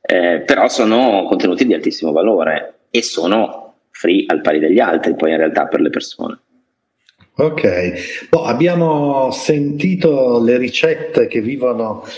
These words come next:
Speaker 2: eh, su se stessi nella selezione dei contenuti, adesso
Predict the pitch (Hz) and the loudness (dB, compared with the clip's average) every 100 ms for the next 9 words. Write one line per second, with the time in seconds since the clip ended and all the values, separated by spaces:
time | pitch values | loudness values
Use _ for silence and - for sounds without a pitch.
0 | - _ 110 104 - 147 147 139 - - | -18 _ -2 -2 -4 -6 -2 -4 -2 0
1 | 160 117 - 107 98 98 - - 120 135 | 0 0 -4 -2 -2 -4 -12 -4 0 0
2 | 131 117 123 110 127 131 117 127 127 170 | 0 0 0 0 0 0 0 -2 0 0
3 | 160 175 156 110 123 - - - | 0 0 0 2 2 0 -2 -4